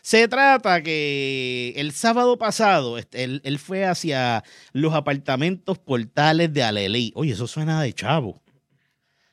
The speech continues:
Eso suena de, eso suena de billete, Portales de Alelí. Ahora viene y es la cafrería más grande del mundo. Pero, pues, mira, nada, fue a donde Portales de, de Alelí, donde el diablo le dijo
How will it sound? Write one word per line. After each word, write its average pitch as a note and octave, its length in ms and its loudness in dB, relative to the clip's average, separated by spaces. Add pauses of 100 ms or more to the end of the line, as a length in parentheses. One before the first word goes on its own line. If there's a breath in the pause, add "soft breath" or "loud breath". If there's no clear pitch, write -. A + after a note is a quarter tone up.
(400)
Eso F#2+ 200 -8
suena C#3 320 -2
de, C3+ 100 2
eso A2+ 220 -6
suena D#3+ 220 2
de E3 40 6
billete, D3+ 540 2
Portales G#2 600 -8
de D#3+ 80 -2
Alelí. A#2+ 520 -2
Ahora A2 180 -4
viene B2 260 -2
y G#2+ 60 -2
es B2 80 -2
la A#2+ 180 -4
cafrería A2 520 0
más A#2+ 160 2
grande A2 280 2
del G2+ 80 -2
mundo. F#2 280 -4 (440 loud breath)
Pero, C#3 240 2
pues, B2 140 -6
mira, C#3 300 -2
nada, C#3 240 0
fue B2+ 120 -4
a C3 40 2
donde F3 260 -2
Portales F3 480 0
de, D3+ 240 0
de D#3 160 4
Alelí, E3+ 460 4 (320 soft breath)
donde A#2+ 1700 -2 (480 soft breath)
el C3 220 -6
diablo G3 520 2
le F#3 180 2
dijo E3+ 420 2